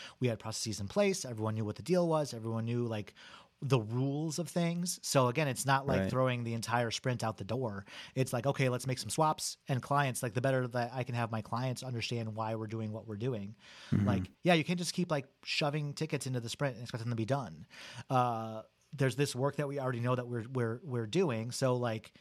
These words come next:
Speaker 1: can we reprioritize things? Can we swap things around?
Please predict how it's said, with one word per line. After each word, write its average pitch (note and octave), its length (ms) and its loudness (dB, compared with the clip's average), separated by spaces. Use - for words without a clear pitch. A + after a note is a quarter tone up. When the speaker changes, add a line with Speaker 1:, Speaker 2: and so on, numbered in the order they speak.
Speaker 1:
can C3+ 160 4
we B2 100 2
reprioritize A#2 800 -2
things? F#2+ 420 -14
Can C3+ 140 0
we B2+ 80 4
swap C3+ 340 2
things C3 240 -2
around? G#2+ 480 -8